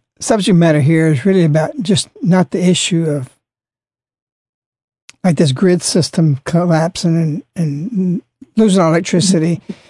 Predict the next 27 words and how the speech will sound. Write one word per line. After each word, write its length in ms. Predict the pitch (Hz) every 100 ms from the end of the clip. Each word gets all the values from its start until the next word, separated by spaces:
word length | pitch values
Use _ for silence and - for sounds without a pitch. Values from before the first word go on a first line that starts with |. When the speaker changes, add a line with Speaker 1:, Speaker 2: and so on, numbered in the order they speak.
| _ -
Speaker 1:
This 160 | 214 240
is 120 | 226
just 120 | 160
one 240 | 180 226
little 220 | 220 202 165
thing. 420 | 202 226 151 95 _ _ _ _ _ _ _ _ -
We 120 | 208
have 100 | 208
a 80 | 185
merging 680 | 175 180 214 240 - 185 170
of 100 | 151
many, 400 | 160 202 247 247
many 380 | 220 214 208 185
different 340 | 180 190 -
things 560 | 160 151 135 127 - _ _ _ _ _ _ _ _ -
that's 140 | 160 -
coming 260 | 202 190
together 320 | 156 185 196
to, 240 | 147 175 208 _
for 160 | 233
a 40 | 208
perfect 340 | - 247 269
storm. 360 | - 220 202 147
We 100 | 185
can 120 | 175
see 400 | - 240 277 247
it. 160 | 131